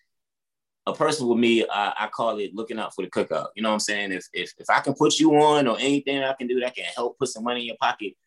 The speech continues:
I'm gonna do it. You see me post you up on social media. I post up most of the entertainers I'm with,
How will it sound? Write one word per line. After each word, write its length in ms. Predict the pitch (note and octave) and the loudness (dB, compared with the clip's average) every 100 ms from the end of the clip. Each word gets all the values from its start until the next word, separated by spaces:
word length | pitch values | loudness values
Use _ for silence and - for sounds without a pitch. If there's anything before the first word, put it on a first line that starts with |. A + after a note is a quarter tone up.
| _ _ | _ _
I'm 180 | - B2+ | -2 2
gonna 200 | A2 G#2 | 4 4
do 160 | G2 D#2 | 2 2
it. 60 | |
You 100 | G#2 | 0
see 180 | A#2+ C#3 | 2 4
me 140 | B2+ B2 | 2 4
post 320 | C3+ C3 C3 | 4 4 4
you 140 | C3 | 6
up 220 | C3 B2 _ _ _ _ _ | 6 4 _ _ _ _ _
on 380 | A2+ A#2 A#2 A2+ | -2 0 0 0
social 340 | G#2+ B2 - A#2+ | 0 0 0 0
media. 300 | A#2 A2+ G#2 | 2 4 2
I 60 | G2 | 0
post 240 | A2+ A2 | -4 -2
up 120 | A2 F#2 | -2 0
most 240 | A2 A2+ | -2 -2
of 40 | |
the 60 | A2+ | -4
entertainers 400 | A2+ A#2+ A2 G#2+ | -4 -4 -4 -2
I'm 140 | G#2+ | -2
with, 240 | A2 A2 | 0 0